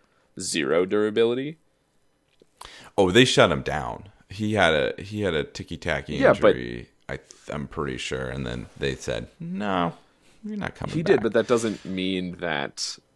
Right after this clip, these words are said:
Speaker 1: it doesn't mean there isn't, like, some wonder about what's gonna happen. <laughs>
Speaker 2: Mm-hmm. Fair enough.
Speaker 1: Uh,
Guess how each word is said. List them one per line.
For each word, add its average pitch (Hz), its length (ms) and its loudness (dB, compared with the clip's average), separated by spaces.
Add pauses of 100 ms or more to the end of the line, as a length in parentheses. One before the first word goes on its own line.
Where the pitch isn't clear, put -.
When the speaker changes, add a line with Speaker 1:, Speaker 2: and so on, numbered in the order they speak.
(140)
Speaker 1:
it - 40 -6
doesn't 101 220 0
mean 87 120 -2
there 82 140 -2
isn't, 78 320 -2
like, 64 320 -6
some 71 520 -4 (360)
wonder 80 480 0
about 64 280 -2
what's 73 300 -4
gonna - 160 -8
happen. 78 340 -6 (120)
<laughs> - 160 -12 (880)
Speaker 2:
Mm-hmm. 95 220 0 (420)
Fair 69 100 -4
enough. 67 140 -4
Speaker 1:
Uh, 85 540 4